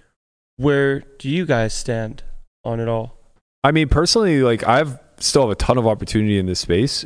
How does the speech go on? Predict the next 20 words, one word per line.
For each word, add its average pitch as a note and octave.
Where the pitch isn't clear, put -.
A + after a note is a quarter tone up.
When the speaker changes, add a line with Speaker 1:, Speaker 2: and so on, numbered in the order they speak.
Speaker 2:
and, F#2+
uh, G2
I F#2+
struggle A2+
with F2
it F#2
because, F#2
uh, F2+
my G#2+
heart B2+
is G2+
fully B2+
committed G2
to -
poker. F2
I E2
fucking G2
love F2
the F#2
game. D#2+